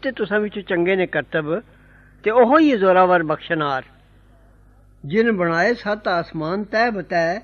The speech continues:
ਤਾਂ ਵੇਖੇ ਤੂੰ ਰਹਿਮਾਨ ਦੇ ਬਣਾਏ ਹੋਏ ਵਿੱਚ ਕੁਝ ਨਹੀਂ ਕਸਰ। ਫਿਰ ਫੇਰ ਕੇ ਨਜ਼ਰ ਕਰ, ਭਲਾ ਵੇਖਣਾ ਕੋਈ ਤਰੇੜ? ਫੇਰ ਮੁੜ ਕੇ ਨਜ਼ਰ ਕਰ, ਦੁਹਰਾ ਦੁਹਰਾ ਕੇ ਭਾਉ ਆਵੇ ਤੇਰੇ ਵੱਲ ਤੇਰੀ ਨਜ਼ਰ ਰੱਦ ਹੋ ਕੇ,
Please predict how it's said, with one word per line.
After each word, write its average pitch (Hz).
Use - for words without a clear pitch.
ਤਾਂ 175
ਵੇਖੇ 170
ਤੂੰ 226
ਰਹਿਮਾਨ 175
ਦੇ 220
ਬਣਾਏ 185
ਹੋਏ 165
ਵਿੱਚ 165
ਕੁਝ 220
ਨਹੀਂ 190
ਕਸਰ। 160
ਫਿਰ 233
ਫੇਰ 233
ਕੇ 262
ਨਜ਼ਰ 185
ਕਰ, 139
ਭਲਾ 180
ਵੇਖਣਾ 165
ਕੋਈ 254
ਤਰੇੜ? 226
ਫੇਰ 214
ਮੁੜ 208
ਕੇ 285
ਨਜ਼ਰ 202
ਕਰ, 180
ਦੁਹਰਾ 151
ਦੁਹਰਾ 156
ਕੇ 180
ਭਾਉ 135
ਆਵੇ 185
ਤੇਰੇ 170
ਵੱਲ 180
ਤੇਰੀ 156
ਨਜ਼ਰ 156
ਰੱਦ 165
ਹੋ 180
ਕੇ, 196